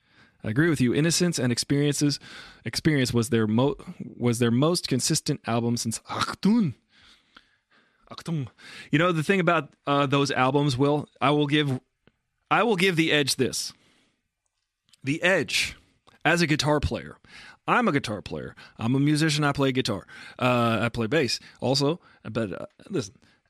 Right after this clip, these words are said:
The Edge, I'm gonna give U two a, a, a props right now. I'm gonna give U two some praise right now. As a musician, The Edge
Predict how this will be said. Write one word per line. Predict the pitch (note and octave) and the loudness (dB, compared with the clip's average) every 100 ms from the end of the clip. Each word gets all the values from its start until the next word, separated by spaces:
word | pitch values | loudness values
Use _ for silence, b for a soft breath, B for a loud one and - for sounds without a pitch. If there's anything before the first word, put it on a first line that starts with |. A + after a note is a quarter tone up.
| _ _ _ _ _ _ | _ _ _ _ _ _
The | C3 F#3+ - | -2 -2 2
Edge, | A3 G3+ A2+ - - B B B B B B - | 2 2 2 0 -2 B B B B B B -4
I'm | C3 D#3+ | 0 2
gonna | G3+ | 2
give | A#3 | 2
U | A3+ B3 | 2 2
two | A#3 A#3+ G#3+ | 2 2 0
a, | F3 | -2
a, | D#3 C#3+ - - _ _ _ _ _ _ _ - | -2 -2 -6 -20 _ _ _ _ _ _ _ -4
a | |
props | - - - F#3+ A#2+ - - - - _ - | -4 -2 0 2 0 -6 -4 -4 -4 _ -8
right | A#2+ A#2 | -4 -4
now. | F#2+ - _ - | -8 -14 _ -6
I'm | C#3 | -2
gonna | C#3+ | 0
give | D3+ D#3 | 0 0
U | D3+ F3+ | 0 2
two | - G3 | 2 2
some | F#3 E3 A#2+ | 2 0 0
praise | - E3 F#3 F#3 B2+ F#2+ - B B | 0 2 2 2 0 -2 -14 B B
right | B2+ A#2+ | -8 -6
now. | A2 G2+ - B B B | -6 -10 -12 B B B
As | C#3 G3 A3+ A3+ - - _ b | 0 2 2 0 -4 -8 _ b
a | D#3+ | 2
musician, | F3 D#3+ F#3 E3 B2+ G2+ - B | 4 4 2 2 0 -2 -6 B
The | B2 C3+ | 0 2
Edge | E3+ F3+ A#2+ A2+ | 2 2 0 -2